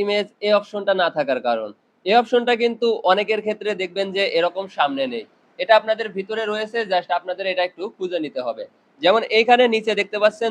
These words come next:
দুইটা লাইনের একটা অপশন রয়েছে। আমি যদি এই অপশনে টাচ করি, এখানে কিন্তু দেখতে পাচ্ছেন ব্যানানা ক্রিয়েট ইমেজ এই অপশনটুকু রয়েছে।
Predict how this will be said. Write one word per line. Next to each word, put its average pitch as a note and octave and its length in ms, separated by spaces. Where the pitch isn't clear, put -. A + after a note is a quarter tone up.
দুইটা F#3 180
লাইনের F3+ 420
একটা F#3+ 140
অপশন D3+ 260
রয়েছে। A#2+ 280
আমি D#3 180
যদি G3 120
এই G3+ 120
অপশনে G#3+ 320
টাচ G3 140
করি, D#3 140
এখানে B3 280
কিন্তু A3+ 260
দেখতে G#3 240
পাচ্ছেন G3+ 320
ব্যানানা F#3+ 320
ক্রিয়েট G3+ 380
ইমেজ F3+ 240
এই G3 100
অপশনটুকু D#3 400
রয়েছে। B2 340